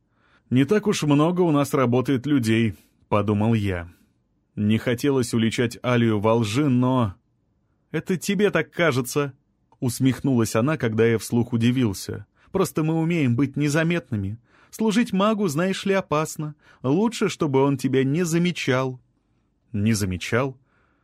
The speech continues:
А как же местная паранойя, удар в спину?» «Местная кто?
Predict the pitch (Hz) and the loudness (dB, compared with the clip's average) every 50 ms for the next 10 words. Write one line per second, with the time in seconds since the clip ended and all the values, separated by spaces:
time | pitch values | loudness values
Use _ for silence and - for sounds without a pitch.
0 | _ _ - 104 - - 143 135 110 107 113 113 120 120 117 - 117 107 104 - | _ _ -4 -4 0 0 0 0 2 2 2 4 4 2 2 0 0 -2 -2 0
1 | - 113 107 101 101 95 95 98 98 98 101 98 95 92 92 95 92 107 110 113 | 0 0 2 2 2 0 0 -2 -2 0 0 0 -2 -2 -4 -2 0 0 0 0
2 | 110 101 - - - - - 110 104 104 101 98 95 98 - _ _ _ _ _ | 0 -2 -6 -10 -8 -4 -2 -2 -2 0 -2 -4 -6 -8 -12 _ _ _ _ _
3 | _ _ _ _ _ _ - 208 202 202 - 202 196 190 196 - - - 226 220 | _ _ _ _ _ _ -4 -4 -2 -2 -2 -2 -2 -2 -2 -4 -2 0 0 0
4 | 202 | 0